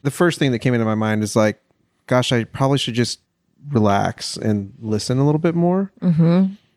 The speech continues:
Speaker 1: At a base level, I think our culture also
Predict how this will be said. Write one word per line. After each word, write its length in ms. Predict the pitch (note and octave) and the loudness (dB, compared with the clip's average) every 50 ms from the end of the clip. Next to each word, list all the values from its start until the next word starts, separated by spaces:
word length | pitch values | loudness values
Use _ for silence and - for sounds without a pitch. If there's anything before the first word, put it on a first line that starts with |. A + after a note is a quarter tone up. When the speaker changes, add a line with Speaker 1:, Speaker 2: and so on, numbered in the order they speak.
| _ _ _ _ - | _ _ _ _ -2
Speaker 1:
At 100 | C#3+ C3+ | -2 0
a 40 | C3 | 2
base 300 | B2 F#3+ A3+ A#3+ - - | 2 2 2 0 0 -2
level, 600 | D#3+ D3 C#3 C3+ C#3 C3+ C3+ C3+ C3 B2 - _ - | 0 0 0 2 2 2 2 2 0 -2 -4 _ -4
I 60 | B2+ | -4
think 360 | B2+ - C#3 C3+ C3 A#2+ - _ _ _ _ _ _ - | -2 0 0 0 0 -2 -4 _ _ _ _ _ _ -4
our 140 | B2+ B2+ - | -2 -2 -2
culture 580 | - - F#3+ F#3 - - - B2 A#2 A#2 G#2+ | -2 0 0 0 0 0 -2 0 0 0 -2
also 640 | - A#2 B2 B2+ - - B2 A#2 A2+ A2+ A2 G#2+ - | 0 -2 -2 -2 0 0 0 2 2 0 0 -2 -6